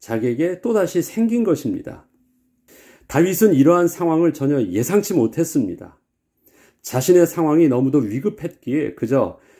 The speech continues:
자신의 부하들의 생명만이라도 살리기 위해서라도 사울에게 간청을 위해서 그렇게 들어간 것이었는데, 가서 보니 한 사람도 깨어있는 자가 없고 모두 깊이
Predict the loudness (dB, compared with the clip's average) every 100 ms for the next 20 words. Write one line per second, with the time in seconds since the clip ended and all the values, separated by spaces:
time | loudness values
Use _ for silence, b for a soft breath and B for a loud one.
0 | b -6 -2 4 4 4 0 0 0 2
1 | 0 -2 -4 -2 0 0 0 0 -2 -6
2 | -4 0 0 0 -2 0 4 4 4 -2
3 | -2 -4 -6 -12 _ -18 -2 2 4 4
4 | 0 0 0 0 0 2 2 2 -2 -4
5 | -6 -6 -6 -2 -2 -2 -2 0 2 0
6 | -2 -4 -6 -4 -6 -8 _ b b b
7 | b b -6 0 0 2 0 0 -2 -4
8 | -2 0 0 0 0 2 2 0 -4 -2
9 | -2 -2 -4 -6 -4 -4 -2 -4 b b
10 | b 2 4 2 -2 -4 -6 0 -2 -2